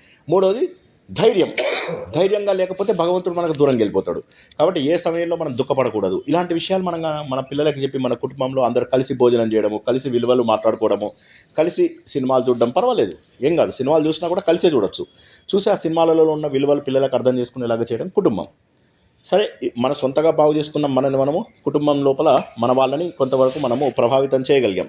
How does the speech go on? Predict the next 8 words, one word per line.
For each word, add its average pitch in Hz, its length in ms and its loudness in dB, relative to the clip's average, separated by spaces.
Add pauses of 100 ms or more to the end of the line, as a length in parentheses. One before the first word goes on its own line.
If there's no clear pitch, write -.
(200)
ఇన్‌ఫ్లుయెన్స్ 135 480 0
చేయగలిగాం. 92 360 2 (520)
మూడవది 208 360 4
ఏంటంటే 127 560 -2
సమాజంలో, 90 540 -2 (1400)
ఇది 233 180 0
దేశానికి 147 480 0
సంబంధించింది, 90 680 -6